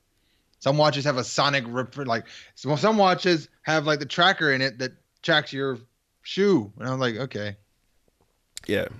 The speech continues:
Speaker 2: yeah. Fuck all those movies. Um, <laughs> so all right, we cut over to, uh,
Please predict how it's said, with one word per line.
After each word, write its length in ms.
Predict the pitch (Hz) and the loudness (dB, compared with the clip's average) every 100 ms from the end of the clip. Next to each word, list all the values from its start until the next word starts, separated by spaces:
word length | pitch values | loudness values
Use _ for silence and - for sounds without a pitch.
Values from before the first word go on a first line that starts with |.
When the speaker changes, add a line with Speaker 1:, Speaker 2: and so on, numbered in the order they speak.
| - _ - | -20 _ -14
Speaker 2:
yeah. 140 | - | -12
Fuck 220 | - 107 147 | -6 -2 0
all 100 | 123 | 0
those 140 | 92 | -2
movies. 380 | 95 92 - - - | -6 -8 -12 -8 4
Um, 680 | 156 156 156 147 135 123 - _ _ _ 120 | 8 8 8 6 4 0 -4 _ _ _ -8
<laughs> 80 | - - - - - - - - - _ _ - - - - | -6 -6 -6 -8 -8 -14 -14 -14 -20 _ _ -20 -20 -20 -8
so 320 | - 190 165 | 6 10 10
all 80 | 120 | 10
right, 200 | 95 - - | 6 2 -2
we 120 | 196 | 2
cut 220 | - 190 | 8 10
over 160 | 160 139 | 12 10
to, 260 | - 123 113 | 6 4 6
uh, 220 | 104 | 4